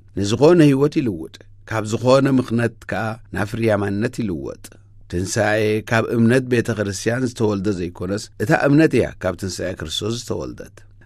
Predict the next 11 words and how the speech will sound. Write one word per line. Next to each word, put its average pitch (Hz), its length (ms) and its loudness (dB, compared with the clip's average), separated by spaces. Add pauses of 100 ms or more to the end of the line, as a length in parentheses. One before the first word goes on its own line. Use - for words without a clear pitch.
ስለ 107 220 -2
ዝኾነ 139 320 4
ኸዓ 135 180 2
ቅዱስ 117 300 -2
ጳውሎስ፣ 110 440 0 (120)
"ክርስቶስ 104 600 -2
ካብ 120 220 0
ሞት 123 200 0
ዘይተንስአ 123 480 -2
እንተኾይኑ 123 480 -2
ስብከትና 120 460 -6